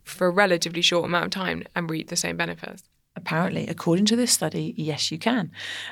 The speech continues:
Speaker 2: Um, and, you know, there are, as I mentioned, potential benefits to your circulation and metabolism.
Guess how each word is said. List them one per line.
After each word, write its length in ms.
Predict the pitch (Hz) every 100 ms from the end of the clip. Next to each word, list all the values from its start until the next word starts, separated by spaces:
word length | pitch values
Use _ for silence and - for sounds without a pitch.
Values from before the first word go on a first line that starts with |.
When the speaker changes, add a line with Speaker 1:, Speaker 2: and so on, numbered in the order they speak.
| - 165
Speaker 2:
Um, 340 | 160 156 156 -
and, 500 | 175 170 165 165 - - -
you 80 | 240
know, 60 |
there 160 | 214 226
are, 260 | 226 214 214
as 260 | 185 185 -
I 60 | 175
mentioned, 420 | 170 165 - 160
potential 440 | 165 - 175 165 160
benefits 440 | 151 156 170 -
to 120 | -
your 60 | -
circulation 680 | - - - 175 170 160 160
and 80 | 156
metabolism. 840 | - 165 165 160 160 165 160 156